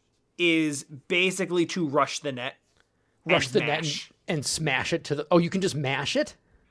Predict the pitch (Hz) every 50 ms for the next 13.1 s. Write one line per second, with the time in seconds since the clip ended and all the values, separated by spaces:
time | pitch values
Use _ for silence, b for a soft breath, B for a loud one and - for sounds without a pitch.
0 | _ _ _ _ - 180 190 185 185 185 180 175 - - _ _ _ _ _ _
1 | _ _ _ _ _ _ _ _ - 196 196 208 208 - 170 165 143 113 107 98
2 | - _ _ _ _ - 135 - - - 190 175 180 190 175 196 160 - - -
3 | - - - - b b b b b b 156 139 226 240 277 285 - 277 262 262
4 | 247 220 214 208 - - 214 214 214 208 208 180 165 202 196 190 180 180 185 175
5 | 170 208 214 - 170 165 165 - 175 170 - - - 185 170 175 165 165 143 -
6 | - 180 175 - - 165 131 160 151 - 170 170 160 151 160 156 151 151 147 -
7 | - 143 127 131 165 180 175 - - 151 143 139 - 160 147 147 - 165 165 151
8 | 143 - - 135 139 135 139 160 180 202 - 160 156 160 156 156 160 147 - -
9 | - 214 254 247 202 165 151 139 143 139 - 120 123 247 127 202 190 - 180 160
10 | 185 170 - - 170 151 156 160 151 156 147 147 - - 147 139 - - - -
11 | - 156 151 - 143 131 214 208 208 226 208 185 131 110 - 180 170 165 - -
12 | 190 180 170 175 - 175 165 - 160 147 147 147 143 131 127 120 113 120 104 101
13 | 101